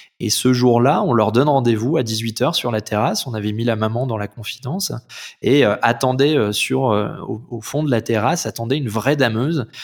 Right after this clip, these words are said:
qui a emmené, euh, justement Boris et son papa, euh, faire un décou-, une petite balade en dameuse, alors qu'ils, euh, venaient, euh, quinze jours avant de recevoir une dameuse télécommandée.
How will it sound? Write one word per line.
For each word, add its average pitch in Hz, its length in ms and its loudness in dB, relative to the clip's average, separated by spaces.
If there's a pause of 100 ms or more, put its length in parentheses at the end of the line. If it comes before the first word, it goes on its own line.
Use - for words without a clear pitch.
(140)
qui - 140 -2
a 123 60 4
emmené, 120 380 2
euh, 139 40 2
justement 117 480 -2
Boris 123 440 0
et 113 40 -2
son 110 180 -6
papa, 127 440 0
euh, 104 80 -4
faire 127 240 -4
un 120 80 -2
décou-, 117 340 -2 (260)
une 113 100 -18
petite - 340 -10
balade 113 420 0
en 117 80 -4
dameuse, 110 480 -2 (340)
alors 113 280 2
qu'ils, 127 300 0
euh, 104 200 0
venaient, 113 320 -2
euh, 101 140 -2
quinze 113 260 -6
jours 120 220 0
avant 113 180 0
de 143 60 -6
recevoir 113 420 -4
une 113 160 -8
dameuse 110 320 -2
télécommandée. 117 680 -6